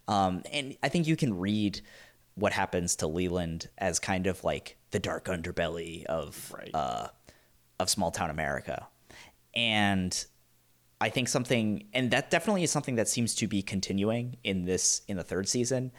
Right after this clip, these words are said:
Speaker 1: Um, we're going all over the place, but we're still very much in small towns, right? We're in South Dakota, or we're in Vegas, but it feels like suburban Vegas or something.
Speaker 2: Yeah,
Speaker 1: Like,
Speaker 2: it's like the
Speaker 1: the
Speaker 2: part of
Speaker 1: neighborhoods
Speaker 2: Vegas
Speaker 1: we're
Speaker 2: that
Speaker 1: in
Speaker 2: people actually live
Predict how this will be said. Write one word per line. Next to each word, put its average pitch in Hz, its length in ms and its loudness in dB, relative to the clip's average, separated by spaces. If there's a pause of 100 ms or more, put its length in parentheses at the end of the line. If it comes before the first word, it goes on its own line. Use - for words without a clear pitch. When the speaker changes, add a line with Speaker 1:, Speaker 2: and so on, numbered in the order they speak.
(540)
Speaker 1:
Um, 80 440 0 (580)
we're 123 320 4
going 131 320 4
all 107 220 4
over 104 120 4
the 110 80 2
place, 127 280 4
but 120 120 2
we're 92 140 2
still 104 300 4
very 92 260 2
much 90 340 -2
in 85 200 -4
small 76 280 -2
towns, - 460 -8
right? 87 360 0
We're 85 420 0
in 82 400 -4 (800)
South - 320 2
Dakota, 80 720 0
or 82 480 0 (320)
we're 131 140 4
in 135 120 2
Vegas, 113 460 4
but - 100 0
it 95 160 2
feels 147 400 4
like - 400 0 (140)
suburban 120 640 2
Vegas 131 460 4
or 139 40 0
something. 143 260 2
Speaker 2:
Yeah, - 60 6
Speaker 1:
Like, - 220 2
Speaker 2:
it's 110 160 -4
like 117 220 4
the 123 100 6
Speaker 1:
the 110 200 0
Speaker 2:
part 147 120 12
of 147 80 8
Speaker 1:
neighborhoods - 240 8
Speaker 2:
Vegas 123 60 8
Speaker 1:
we're 160 80 8
Speaker 2:
that 123 120 10
Speaker 1:
in 139 40 0
Speaker 2:
people 123 260 6
actually 107 320 6
live 98 340 0